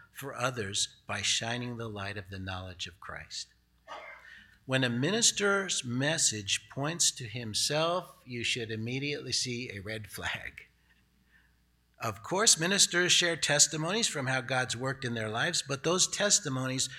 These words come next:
should always leave us the impression of how amazing our Savior Jesus Christ is. If we leave thinking, "What an amazing man or woman,"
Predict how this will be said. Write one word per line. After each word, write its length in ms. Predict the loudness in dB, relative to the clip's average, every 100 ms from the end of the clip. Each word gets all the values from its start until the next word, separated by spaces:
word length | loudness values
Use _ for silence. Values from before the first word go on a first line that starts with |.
| -2
should 300 | 4 4 4
always 540 | 0 0 4 4 4 0 -4
leave 360 | -2 2 2 2
us 240 | 2 0
the 140 | 0 -4
impression 560 | -4 -4 -2 -2 -2
of 120 | -4 -6
how 240 | -8 -6
amazing 720 | -6 -6 -4 -2 0 -2 -6
our 160 | -8 -2
Savior 540 | -2 -2 -4 -8 -10
Jesus 460 | -8 -6 -6 -6 -6
Christ 480 | -6 -10 -4 -6 -6
is. 400 | -12 -8 -8 -10 _ _ _ _ _ _ _ _ _ _
If 200 | -2 4
we 140 | 6
leave 280 | 6 6 4
thinking, 380 | 2 2 2 0
"What 200 | 2 0
an 100 | 0
amazing 500 | -2 -2 0 0 -2
man 220 | -4 -4
or 80 | -4
woman," 400 | -4 -4 -4 -8